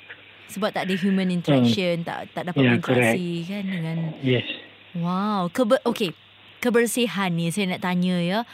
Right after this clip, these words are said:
Speaker 2: Hmm.
Speaker 1: Kalau kita lihat ya, di dokumentari di ne-, negara-negara luar, kebersihannya
Speaker 2: Hmm.
Speaker 1: memang teruk betul penjaranya,
Speaker 2: Ya.
Speaker 1: eh. Kalau di Singapura macam mana? Ada masalah lipas ke,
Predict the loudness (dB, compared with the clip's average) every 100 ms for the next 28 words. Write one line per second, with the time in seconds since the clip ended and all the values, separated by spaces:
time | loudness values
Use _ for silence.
0 | 0 4 4 4 0 0 0 0 0 2
1 | 4 4 2 0 -2 0 -2 -2 -2 -2
2 | -2 -2 -2 -2 -4 -2 -2 -2 -4 -6
3 | -4 -2 -2 -2 -4 -4 -2 0 2 2
4 | 2 0 -2 -4 -4 0 4 4 2 0
5 | -2 -2 -4 -2 0 0 -2 -2 -2 -2
6 | -2 -2 -2 0 2 4 4 2 -6 -18
7 | -6 0 2 2 0 0 0 0 0 2
8 | 2 2 0 0 0 0 2 2 0 0
9 | 2 2 0 -4 0